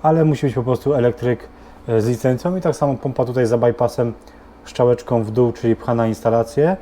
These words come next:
E, zaraz za pompą tutaj jest, e, separator powietrza, a następnie na zasilaniu oni mają podpięte, e, naczynie przeponowe. E, i tutaj jest rura od powrotu bezpośrednio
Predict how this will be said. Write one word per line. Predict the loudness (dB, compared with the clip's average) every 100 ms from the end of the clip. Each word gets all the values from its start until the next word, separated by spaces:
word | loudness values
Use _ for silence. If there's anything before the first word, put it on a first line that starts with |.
| -10 -20 -20 -10 0
E, | 2 2 2
zaraz | 2 2 2
za | 0
pompą | 0 -4 -2 -2
tutaj | 2 2
jest, | 2 -4 -20 -20 -20 -8 -2
e, | -2
separator | -2 0 0 0 -2
powietrza, | -2 0 0 0 0 0 -6 -20 -20 -20 -20 -20 -6
a | -2 0
następnie | 0 -4 -6 -4 -8 -10 -20 -12 -2
na | 0
zasilaniu | 0 0 0 2 0 -4
oni | -2
mają | 0 0 0
podpięte, | -4 -8 -4 -4 0 -2 -2 -12 -20 -20 -16 -4
e, | -2 0 0
naczynie | -2 -2 -6
przeponowe. | -6 -6 -2 0 2 0 -4 -16 -20 -20 -20 -20 -20 -20 -20 -20 -20 -20 -20 -20 -20 -20 -20 -20 -14 -6
E, | -4 -4
i | -2 -4
tutaj | 2 4
jest | 4 0 -6
rura | 0 2 2
od | 0
powrotu | -2 0 2 2 0 0 -4 -20 -10 -2
bezpośrednio | -2 -2 -6 -2 -2 0